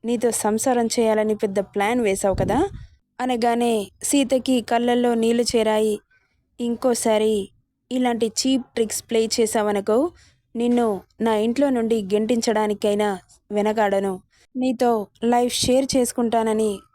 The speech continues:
కలలు కంటున్నావేమో, అస్సలు కుదరదు. And one more thing,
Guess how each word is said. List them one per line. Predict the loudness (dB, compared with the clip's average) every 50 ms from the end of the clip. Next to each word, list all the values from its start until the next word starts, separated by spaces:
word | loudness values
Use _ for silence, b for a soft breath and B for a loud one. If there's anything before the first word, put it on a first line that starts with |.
| _ -4
కలలు | -2 0 0 2 0 0
కంటున్నావేమో, | 0 0 0 0 0 0 0 2 0 0 2 0 0 0 0 -2 -2 -4 -8 _ _ _ _ _ _ -6 -4
అస్సలు | -2 -2 -2 -2 -2 0 0
కుదరదు. | 0 0 0 0 2 0 0 2 2 0 -2 -2 -6 _ _ _ _ _ _ _ -6 -4 -2 0
And | 0 0
one | 0 0 0 0 0 0 2
more | 2 2 0
thing, | 0 0 -2 -2 -2 -4